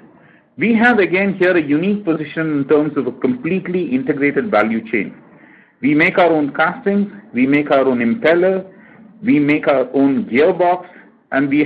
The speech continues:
have a full assembly, super balancing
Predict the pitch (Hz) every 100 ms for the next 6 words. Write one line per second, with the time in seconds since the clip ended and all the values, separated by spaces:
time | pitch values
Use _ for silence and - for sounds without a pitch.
0 | 156 160 165 - - 120 117 - 180 196
1 | - 160 - 170 175 180 202 202 - -
2 | - - _ - - 185 185 202 185 185
3 | 185 170 180 165